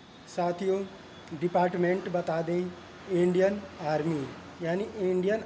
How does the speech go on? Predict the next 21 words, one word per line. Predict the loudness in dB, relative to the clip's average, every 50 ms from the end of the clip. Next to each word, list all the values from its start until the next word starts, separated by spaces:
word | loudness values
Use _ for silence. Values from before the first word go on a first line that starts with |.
| -6
आर्मी | -4 -4 -2 0 0 0 0
के | 0 -2 -4
थ्रू | -4 -4 -6 -6 -6 -6 -8 -12 -16 -12 -6 -4
ये | -4 -2
वैकेंसी | 0 0 -2 -2 -2 -4 -6 -4 -2 -2 -2
निकली | -2 -4 -4 -6 -6 -4
हुई | -4 -4 -4 -4 -4
है। | -4 -4 -6 -10 -14 -14 -14 -14 -12 -10 -4 2
इंडियन | 2 2 4 4 2 2 2 -2 -4 -4
आर्मी | -4 -4 -2 0 2 0 2
जो | 2 0 2 2 2
है | 2 0 -2 -4 -6 -12 -16 -10 -4
एक | -4 -2 -2 -4 -2
प्रादेशिक | 0 0 2 0 0 0 -2 -2 -2 -2 -4 -6 -6 -8 -14
सेना | -8 -6 -4 -2 -2 0 0
है | 0 0 -2 -2 -4 -8 -14 -20 -18 -14 -8
जिसको | -4 -4 -4 -4 -2 -2 -2 -2
ट्यूटोरियल, | 0 -2 -2 -2 0 -2 -2 -2 -2 2 2 2 0 0 -8 -14 -18 -20 -20 -14 -8 -6
अ, | -6
ट्यूटोरियल, | -6 -2 -2 -4 -2 -2 0 0 2 2 2 2 2 2 0 0
अ, | -4 -10 -16 -20 -20 -20 -18 -10 -6 -6